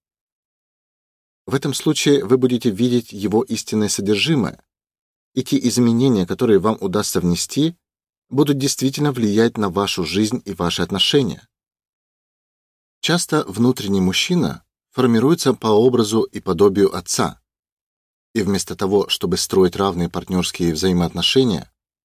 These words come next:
мы предъявляем мужчине свою недолюбленную внутреннюю девочку,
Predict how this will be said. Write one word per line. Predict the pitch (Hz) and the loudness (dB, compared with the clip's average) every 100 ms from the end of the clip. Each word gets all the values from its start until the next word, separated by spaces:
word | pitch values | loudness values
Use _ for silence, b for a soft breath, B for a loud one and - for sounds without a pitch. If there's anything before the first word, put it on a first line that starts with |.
| _ - | _ -2
мы | 104 123 | 2 2
предъявляем | 123 117 123 107 107 101 | 2 2 2 2 2 0
мужчине | 95 - 104 104 98 - | -2 -2 0 0 0 -2
свою | - - 92 95 | -8 -2 2 2
недолюбленную | 95 98 95 92 82 85 85 | 2 2 2 2 0 0 0
внутреннюю | 87 95 - 87 82 78 | 0 -2 -2 -2 0 0
девочку, | 110 120 - - 104 101 | 2 0 -2 -6 -6 -6